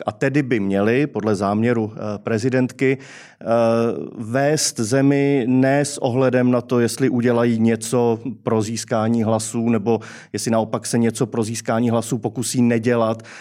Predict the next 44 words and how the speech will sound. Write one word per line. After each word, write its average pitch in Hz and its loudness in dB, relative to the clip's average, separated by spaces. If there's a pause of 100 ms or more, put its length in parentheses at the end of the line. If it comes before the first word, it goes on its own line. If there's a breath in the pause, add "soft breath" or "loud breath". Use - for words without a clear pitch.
(100)
ale 117 0
že 117 0
to 120 -4
budou 120 2
skutečně 113 -2
dělat 110 0
ve 104 -4
smyslu, 113 2
eh, 104 2
a - -6
teď 104 -6
to 113 -4
bude 110 0
znít 113 0
třeba 113 -4
trošku 117 -6
jako 110 -2
klišé, 113 0
ale 110 2
ve 104 0
smyslu, 113 0 (320 loud breath)
eh, 104 2
řídit 139 2
Slovensko, 120 0 (120)
řídit 117 0
Slovensko 120 -2
efektivně, 120 0
řídit 113 -2
ho, 107 0 (200)
eh, - -8 (240)
v - -14
jistém 120 -2
slova 117 -2
smyslu 127 -2
neutrálně, 113 0 (320 loud breath)
minimálně 123 2
neutrálně 110 0
právě 110 0
ve 107 2
vztahu 107 -4
k - -18
tomu 107 -2
politickému 107 -2
boji. 95 -2